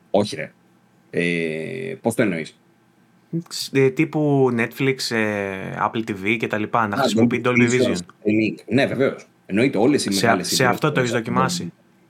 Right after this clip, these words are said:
Speaker 1: Το Dolby Vision. Το Dolby Vision σε ταινίες κάνει θαύματα.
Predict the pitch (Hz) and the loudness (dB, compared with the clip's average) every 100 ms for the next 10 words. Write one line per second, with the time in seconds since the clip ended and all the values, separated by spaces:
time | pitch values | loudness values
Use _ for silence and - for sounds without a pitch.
0 | _ _ _ _ _ _ _ _ - 98 | _ _ _ _ _ _ _ _ -6 0
1 | 104 117 101 101 104 95 - _ _ - | 4 4 4 2 0 -2 -4 _ _ -10
2 | 92 101 113 120 123 135 - 101 95 98 | -2 2 4 4 2 0 0 0 0 2
3 | 98 113 120 131 131 151 110 85 85 | 0 0 0 0 0 0 0 -4 -8